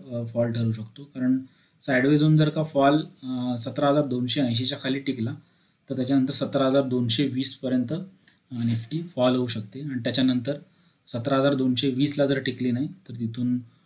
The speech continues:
अ, fall जो आहे तो तिथून अजूनही पन्नास ते साठ पॉईंटचा होऊ शकतो. जर open interest आपण बघितला Nifty-चा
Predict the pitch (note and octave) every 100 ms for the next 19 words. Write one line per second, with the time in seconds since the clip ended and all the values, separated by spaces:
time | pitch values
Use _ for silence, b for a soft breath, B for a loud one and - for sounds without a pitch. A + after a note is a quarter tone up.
0 | b - A2+ A2+ A2+ C3 C#3 C3+ C3 F3+
1 | D#3+ A#2 A#2+ B2 A#2+ A2+ B2+ C#3 B2+ A2+
2 | B2 - B2+ A#2 A2+ - A2+ A2 D#3+ -
3 | _ B2+ A#2 - G2 - - _ _ -
4 | B2+ E3+ D#3 F3+ F#3 F#3+ G3 F#3+ F#3 F#3
5 | E3+ D#3 C3+ B2 F3+ - A#2+ A#2 - B2
6 | B2+